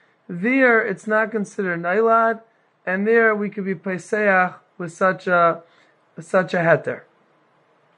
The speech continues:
And the question is, what's precisely the chiluk between something that's common and something that's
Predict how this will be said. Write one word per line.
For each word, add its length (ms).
And 440
the 80
question 560
is, 360
what's 420
precisely 640
the 140
chiluk 480
between 460
something 400
that's 200
common 640
and 180
something 420
that's 280